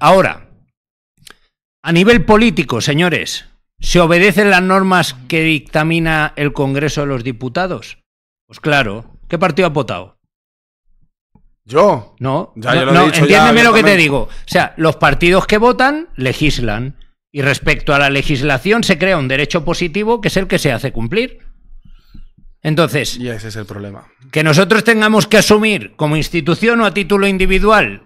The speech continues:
Speaker 1: la responsabilidad de votantes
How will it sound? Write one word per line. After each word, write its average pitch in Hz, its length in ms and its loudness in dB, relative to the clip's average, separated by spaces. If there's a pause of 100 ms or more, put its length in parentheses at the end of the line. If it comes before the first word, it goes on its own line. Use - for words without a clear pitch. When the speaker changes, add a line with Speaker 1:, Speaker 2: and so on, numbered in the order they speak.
Speaker 1:
la 156 180 4
responsabilidad 156 1120 2 (1080)
de 151 240 0
votantes 156 840 0